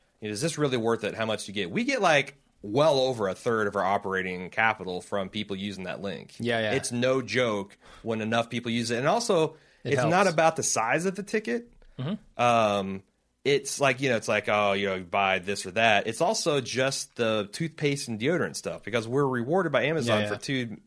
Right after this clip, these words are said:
Speaker 1: the raw dollar figure, but the percentage of how much we get is based on the number of items we refer.
Speaker 2: Mm-hmm.
Speaker 1: So the little onesie twosie stuff helps just as much as the people saying, you know, buying laptops and camcorders and all that kind of stuff.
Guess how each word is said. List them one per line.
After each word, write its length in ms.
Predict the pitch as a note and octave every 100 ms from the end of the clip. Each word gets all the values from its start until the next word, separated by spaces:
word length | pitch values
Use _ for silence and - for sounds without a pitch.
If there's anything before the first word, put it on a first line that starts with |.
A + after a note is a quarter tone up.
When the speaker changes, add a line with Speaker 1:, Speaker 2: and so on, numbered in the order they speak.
| -
Speaker 1:
the 180 | G2 G#2
raw 260 | A2+ B2+ B2+
dollar 340 | B2 D3+ B2
figure, 360 | - F#2 F#2+ G2+
but 140 | G#2
the 80 | G#2
percentage 500 | A2+ - F3+ E3 A#2+
of 80 | G2+
how 140 | B2+
much 200 | A#2+ -
we 100 | G2
get 500 | G2 G3 B2 G2 - - -
is 160 | G#2+
based 300 | G2+ B2 B2
on 140 | G#2+ G2+
the 80 | G#2
number 280 | C3+ D3
of 80 | G#2+
items 320 | G2+ G2+ G2
we 140 | G2 F2
refer. 480 | - F#3 G#2+ - -
Speaker 2:
Mm-hmm. 200 | A2+ G#2 G#2 - - -
Speaker 1:
So 240 | - B2
the 100 | A#2
little 200 | A#2 C3
onesie 300 | B2 C3+ B2
twosie 320 | A2+ F#3 D#3+ B2
stuff 240 | B2 A2
helps 280 | B2+ B2 -
just 180 | A#2 G#2+
as 100 | G#2+
much 260 | A2+ G#2+
as 60 | G2
the 80 | F#2+
people 300 | A2 G#2+ G2+
saying, 460 | G#2 G2+ G2+ G2
you 60 | G2
know, 120 | F#2+
buying 280 | G2+ G2+ G2
laptops 540 | G2 F#2+ - F#2 -
and 100 | F#2
camcorders 600 | F2 F#2+ F#2+ G2 F#2 F#2
and 80 | F#2
all 80 | F#2+
that 160 | A#2
kind 120 | - -
of 80 |
stuff. 380 | - - - -